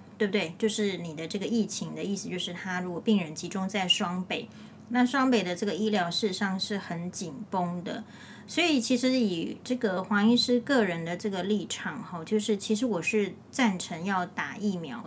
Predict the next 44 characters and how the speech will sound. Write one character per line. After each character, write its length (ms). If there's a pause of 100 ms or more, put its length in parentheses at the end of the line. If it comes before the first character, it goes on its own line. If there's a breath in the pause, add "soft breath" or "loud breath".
的。 180 (1300 loud breath)
那 140
当 160
然 300
就 140
是 580 (540)
这 140
个 280 (120)
要 220
打 260
疫 160
苗， 180
但 140
是 180
疫 220
苗 400
从 340
何 100
而， 400 (100)
呃， 140
这 140
个 160
从 280
何 80
而 200
来， 320
然 160
后 100
谁 540 (140)
可 180
以 100
打 180
得 120
到， 280
然 160
后 100
大 160
部 120
分 300
大 100
家 140
就 160
会 160
在 260